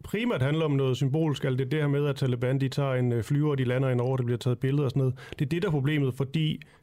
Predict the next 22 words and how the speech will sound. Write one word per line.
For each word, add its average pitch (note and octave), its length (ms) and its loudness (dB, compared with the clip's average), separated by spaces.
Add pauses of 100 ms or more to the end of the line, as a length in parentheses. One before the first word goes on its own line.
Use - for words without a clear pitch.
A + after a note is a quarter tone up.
(140)
dialogen D3 640 2
og C3 180 0
forhandlingen C3 640 2
i B2 60 -2
forhold C#3+ 380 0
til, B2 320 0
om A#2 100 -2
det A#2 80 0
er A2+ 40 0
Norge D#3+ 320 0
eller, B2 360 0
eller B2 440 -2
F - 60 -4
N, C3+ 160 2
der C#3 120 -4
er A#2 40 0
vel A2+ 120 0
ikke D3+ 200 0
den, A#2+ 360 0
den B2 160 -2
store C#3+ 200 -2
forskel? C3 280 -2